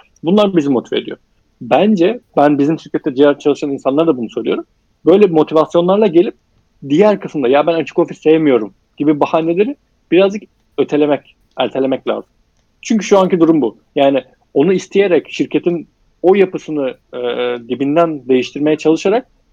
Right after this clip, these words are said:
bence bir yere varılmıyor. Belki bireysel olarak senin için daha iyi olacak. Sen seksen üretirken yüz üretmeye çalışacaksın. Ama yine kendine dönüp,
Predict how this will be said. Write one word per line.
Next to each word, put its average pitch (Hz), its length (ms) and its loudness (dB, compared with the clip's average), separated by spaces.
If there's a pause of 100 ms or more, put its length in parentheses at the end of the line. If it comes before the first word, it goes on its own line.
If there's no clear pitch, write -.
bence 175 280 4
bir 160 80 4
yere 160 180 4
varılmıyor. 135 440 0
Belki 147 380 -2
bireysel 143 380 2
olarak 180 280 0
senin 151 220 -8
için 151 200 -8
daha 131 180 2
iyi 143 100 4
olacak. 98 280 -2
Sen 135 180 0 (340)
seksen 156 340 -2
üretirken 131 420 0
yüz 139 200 0
üretmeye 110 360 0
çalışacaksın. - 420 -16 (100)
Ama 208 260 -2 (360)
yine 196 200 2
kendine 175 360 0
dönüp, 165 260 0